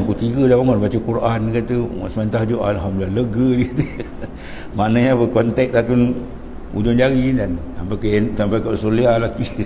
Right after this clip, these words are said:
<laughs> Jauh pergi. Ha, tu. <clears throat> Sebab persahabatan dia penting. Kena baik, jadi baik. Kalau kena sebaliknya, berat.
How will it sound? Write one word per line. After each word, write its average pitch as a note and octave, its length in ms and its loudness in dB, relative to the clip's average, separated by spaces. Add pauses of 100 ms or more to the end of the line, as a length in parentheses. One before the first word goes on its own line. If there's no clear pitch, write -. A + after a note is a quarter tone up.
(420)
<laughs> - 540 -10
Jauh G#2+ 320 4
pergi. E2+ 200 0 (460)
Ha, F2 40 -6 (120)
tu. D#2 180 -8 (1040)
<clears throat> D#2+ 400 -2
Sebab F2+ 160 2 (120)
persahabatan A2 640 2
dia G2+ 80 2
penting. G#2 320 2
Kena A2 160 2
baik, A#2+ 240 4
jadi G2 240 2
baik. E2+ 180 2 (720)
Kalau F#2+ 160 2
kena G2 160 2
sebaliknya, G#2+ 480 2
berat. F#2+ 240 4